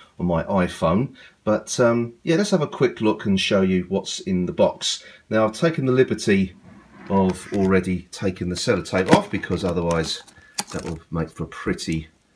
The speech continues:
pretty dull viewing, to be honest. Uh, it's well packed, as usual, as you would expect from Character Options. I'm also trying to do this one-handed, which is a bit difficult, 'cause I'm also trying to hold the phone at the same time.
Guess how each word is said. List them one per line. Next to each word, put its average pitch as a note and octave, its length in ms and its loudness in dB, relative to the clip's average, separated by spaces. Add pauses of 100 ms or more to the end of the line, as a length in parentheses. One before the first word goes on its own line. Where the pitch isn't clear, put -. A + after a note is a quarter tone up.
(340)
pretty - 340 -2
dull D#2+ 280 -2
viewing, F#2 440 4
to D#2+ 160 -2
be F2 80 0
honest. E2 460 -2 (1120)
Uh, F#2+ 180 2
it's F#2+ 160 -4
well A2+ 300 4
packed, - 580 2 (460)
as A2+ 240 2
usual, C3 400 4
as D#3+ 100 2
you C3 80 -2
would B2 80 -2
expect D#3+ 380 2
from B2 240 2 (640)
Character C#3 400 0
Options. E3+ 280 0
I'm B2 100 0
also A#2+ 120 -2
trying A#2 200 2
to A2+ 80 4
do - 20 0
this - 80 -4
one-handed, B2+ 720 4 (680)
which - 160 -8
is E2 100 -6
a D#2+ 40 -4
bit F#2 220 -6
difficult, F3 500 6
'cause - 380 -10
I'm E2 80 -2
also E2+ 180 -6
trying D#2+ 180 0
to E2 60 0
hold E2+ 120 -2
the D#2 60 -10
phone F2+ 200 0
at - 60 -6
the - 60 -8
same G#2+ 220 -2
time. C#3+ 420 6